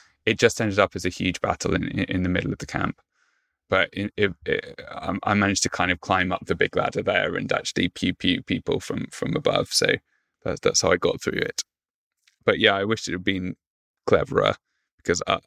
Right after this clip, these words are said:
and, and also that probably that I'd done the mark and things like this.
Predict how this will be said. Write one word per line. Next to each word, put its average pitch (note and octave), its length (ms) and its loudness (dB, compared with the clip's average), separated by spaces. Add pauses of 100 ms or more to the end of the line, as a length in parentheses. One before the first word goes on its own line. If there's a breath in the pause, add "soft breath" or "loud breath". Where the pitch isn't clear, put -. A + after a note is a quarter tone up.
(240)
and, G2 420 -2
and F#2+ 140 -2
also F#2 240 0 (140)
that F#2 120 4 (200)
probably F#2 300 4
that F#2+ 160 2
I'd G2 140 2
done F#2 200 2
the F#2 80 -6
mark F#2+ 420 -4
and - 100 -10
things - 220 -2
like - 140 2
this. - 340 -2